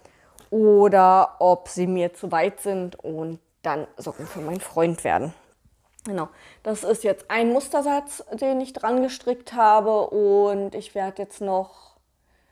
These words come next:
noch einen eventuell dran stricken oder einen halben. Und dann kommt eine Bumerangferse ohne Zwischenrunden und dann mache ich das Muster, was ich jetzt vorne und hinten habe,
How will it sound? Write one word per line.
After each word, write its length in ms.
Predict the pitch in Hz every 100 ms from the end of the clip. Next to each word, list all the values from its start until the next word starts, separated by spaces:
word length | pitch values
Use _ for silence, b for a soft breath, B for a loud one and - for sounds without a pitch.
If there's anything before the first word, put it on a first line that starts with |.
| _ _ _ _ _ _ _ -
noch 320 | 240 285 -
einen 320 | 262 294 320 - 311
eventuell 560 | 262 269 285 302 269
dran 300 | 269 254 269
stricken 360 | 277 - 269 247
oder 140 | 220
einen 300 | 214 190 208
halben. 400 | 214 254 330 349 B B B B B B B _ _ _ _ _ _ _ _ - _ _ _ _ _ _ _ _ _ _ _
Und 440 | 240 240 240 233
dann 380 | 208 208 208 214
kommt 380 | - 202 202 202
eine 200 | 202 196
Bumerangferse 800 | 202 226 214 202 202 214 190 185
ohne 220 | 175 185
Zwischenrunden 580 | 185 - 294 294 247 240
und 120 | 214
dann 120 | 208 208
mache 160 | 208
ich 100 | 208
das 200 | 202 196
Muster, 320 | 196 196 196
was 180 | 185 185
ich 140 | 190 196
jetzt 260 | 190 -
vorne 380 | - 208 196 196
und 180 | 165 185
hinten 400 | 240 240 226 233
habe, 540 | 214 202 202 202 202